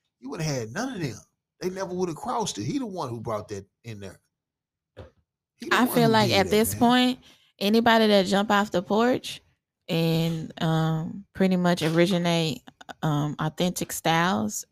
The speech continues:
Speaker 2: um, within all industries, I think we should have more patience for them. And I'm not saying that, um, all of them can be trusted because some of them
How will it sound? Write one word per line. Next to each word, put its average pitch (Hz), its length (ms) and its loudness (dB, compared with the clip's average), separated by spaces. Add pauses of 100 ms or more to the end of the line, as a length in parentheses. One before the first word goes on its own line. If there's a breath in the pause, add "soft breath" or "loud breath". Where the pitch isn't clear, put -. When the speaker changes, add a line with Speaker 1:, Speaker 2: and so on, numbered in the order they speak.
(180)
Speaker 2:
um, 156 520 -4 (1120)
within 170 400 2
all 165 220 6
industries, 202 760 -2
I 170 80 -4
think 170 260 -6
we 170 140 2
should 170 260 -2
have 160 320 -2
more 156 160 -4
patience 190 500 -6
for 202 140 -4
them. 208 300 -2
And 170 120 -2
I'm 170 140 -2
not 165 180 -2
saying 165 320 -4
that, 156 240 -2 (560 soft breath)
um, 156 560 0 (480)
all 185 280 8
of 170 160 4
them 156 200 0
can 160 160 -6
be 160 140 -4
trusted 175 540 -4
because 170 280 -4
some 165 180 -2
of 165 60 -4
them 165 240 -2